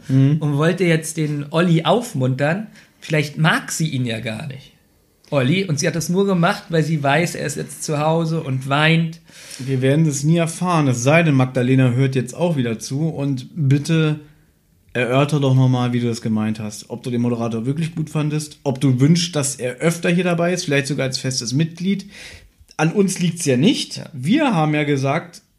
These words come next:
Speaker 1: wir hätten den Olli immer gern dabei. Der Olli ist aber ein bisschen schwierig, was so sein
Speaker 2: Seine Motivation angeht, sagen wir mal so.
Speaker 1: Genau. Also theoretisch, wenn jetzt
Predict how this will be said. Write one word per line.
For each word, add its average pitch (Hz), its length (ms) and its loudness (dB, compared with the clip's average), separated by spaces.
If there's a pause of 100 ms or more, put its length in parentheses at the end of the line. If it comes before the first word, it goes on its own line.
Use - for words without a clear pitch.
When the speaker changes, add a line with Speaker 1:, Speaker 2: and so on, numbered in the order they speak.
(180)
Speaker 1:
wir 147 160 -2
hätten 160 240 -2
den 160 140 -2
Olli 185 600 -2 (220)
immer 196 280 6
gern 117 240 -2
dabei. 98 440 -10 (560)
Der - 120 -10
Olli 208 180 2
ist 196 100 2
aber 208 100 6
ein 190 80 2
bisschen 190 300 0
schwierig, 175 760 4
was 135 220 -2
so 151 100 -4
sein 135 600 4 (480)
Speaker 2:
Seine 135 200 -4
Motivation 135 920 0
angeht, 120 340 -2
sagen 120 160 -2
wir 127 80 0
mal 117 200 -4
so. 113 120 -8
Speaker 1:
Genau. 127 480 0
Also 160 300 -2 (320)
theoretisch, 185 520 0
wenn 185 140 0
jetzt 175 300 -6